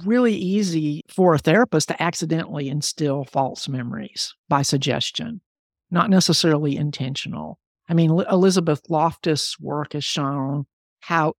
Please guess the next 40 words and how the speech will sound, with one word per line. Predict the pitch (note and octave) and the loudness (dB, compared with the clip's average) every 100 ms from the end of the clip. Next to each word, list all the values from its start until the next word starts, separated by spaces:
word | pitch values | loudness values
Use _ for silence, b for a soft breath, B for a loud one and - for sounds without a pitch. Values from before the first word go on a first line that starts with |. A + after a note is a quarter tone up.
| - | -2
easy | G#3 A3 A3 G3 D#3 B2+ A#2 - | 0 4 4 4 2 -4 -6 -12
it | D#3 C#3+ | -10 -6
is | D3 C3 C3 C#3+ - _ - | -4 -4 -4 -6 -10 _ -8
to | D#3 | -2
install | C3+ C#3 - C#3 C#3 | -2 -2 -2 -4 -4
false | - D3 C#3+ - | -6 -6 -6 -8
memories. | C#3 B2+ C3 C3+ C#3+ - _ _ _ _ _ _ | -6 -6 -6 -8 -10 -12 _ _ _ _ _ _
And | E3 E3 D#3 D#3 D#3 - _ _ _ _ | -2 0 2 0 -2 -8 _ _ _ _
there's | F#3 F3+ | 2 4
a | E3+ | 4
very | D#3 E3 G#3+ A3+ | 2 2 4 2
famous | - F3+ D#3+ D3 | 2 -2 0 -4
study | - E3 D#3 | -2 -2 0
that | D3 D3 | -2 -2
I | C#3 C#3 - | -2 -4 -6
mentioned | D#3+ E3 - D3 | -6 -6 -6 -8
in | D3 | -8
my | D3 | -8
book, | D3+ D3 | -8 -6
Are | D3+ | -4
You | C#3+ C#3 | -4 -4
Sure? | - C4+ B3+ E3+ C#3+ | -4 -2 0 2 0
It's | C#3+ - | -2 -8
called | - D3+ | -6 -6
the | D3 | -6
Challenger | - G#3+ A#3 G3 D#3 C#3+ C#3 | -4 0 2 0 0 -2 -2
Study. | - - C#3+ C#3 C#3 | -4 -6 -6 -6 -4
I | B2+ | -4
think | C#3 A#3+ G3+ | -4 -6 -6
it | - | -8
has | D3+ C#3+ D3 | -6 -4 -6
flashbulb | - D3+ C#3 - C#3 C#3+ | -6 -2 -2 -2 -4 -4
memory | C#3+ C#3+ C3+ | -4 -4 -4
in | C3+ | -4
the | C3+ | -4
name | C3+ C3+ | -4 -4
of | C3 | -4
it. | C3+ | -4
But | - E3+ | 0 2
anyway, | G3 F#3 C3+ | 4 4 4